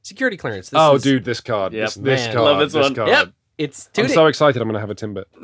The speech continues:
Speaker 1: Do it, chomp it.
Speaker 3: <laughs>
Speaker 1: Uh, it's two to install, two influence, so that's pretty good. You can only install it if you have at least two link. So the only person out of the gate, again, who can s-,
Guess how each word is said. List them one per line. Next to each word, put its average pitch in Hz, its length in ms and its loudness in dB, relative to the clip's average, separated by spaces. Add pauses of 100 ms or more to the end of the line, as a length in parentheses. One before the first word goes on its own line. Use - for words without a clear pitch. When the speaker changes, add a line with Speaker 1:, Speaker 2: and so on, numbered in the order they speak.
(220)
Speaker 1:
Do 208 160 0
it, 170 120 0
chomp 208 300 -4
it. 277 300 0
Speaker 3:
<laughs> 392 220 0
Speaker 1:
Uh, 143 240 6
it's 120 160 -10
two 262 160 -2
to 269 80 0
install, 180 500 -2 (280)
two 240 160 -4
influence, 180 460 -2
so 123 100 -8
that's 127 300 -10
pretty 160 220 -10
good. 175 320 0 (220)
You 139 140 -12
can 160 160 -4 (100)
only 285 420 2
install 151 420 -2
it 131 80 -8
if 127 80 -16
you 127 80 -6
have 117 100 -8
at - 100 -14
least 185 500 -8
two 196 180 -12
link. 123 400 -8 (140)
So - 160 -16
the 123 140 -6
only 240 280 4
person 185 320 -4
out 156 100 -4
of 151 60 -6
the 143 60 -14
gate, 123 240 -8
again, 101 380 -12
who 113 100 -18
can 110 120 -20
s-, - 160 -18